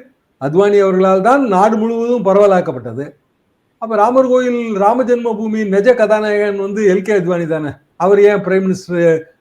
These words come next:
பிரைம் மினிஸ்டராக அவரால மா-, ஆக முடியல? ஏனென்றால் அது மட்டுமே பத்தாது. அது நிச்சயமான உண்மைதான். எடப்பாடி பழனிசாமி சொல்வது அதுல சரிதான். ஆனால் இந்து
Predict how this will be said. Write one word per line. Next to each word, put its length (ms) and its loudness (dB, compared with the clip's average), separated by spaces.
பிரைம் 200 4
மினிஸ்டராக 420 2
அவரால 380 4
மா-, 240 -6
ஆக 260 2
முடியல? 400 -2
ஏனென்றால் 420 4
அது 260 4
மட்டுமே 380 -2
பத்தாது. 400 -4
அது 200 -4
நிச்சயமான 480 -6
உண்மைதான். 440 -4
எடப்பாடி 260 -2
பழனிசாமி 440 -4
சொல்வது 420 -4
அதுல 220 -4
சரிதான். 420 -4
ஆனால் 360 2
இந்து 280 0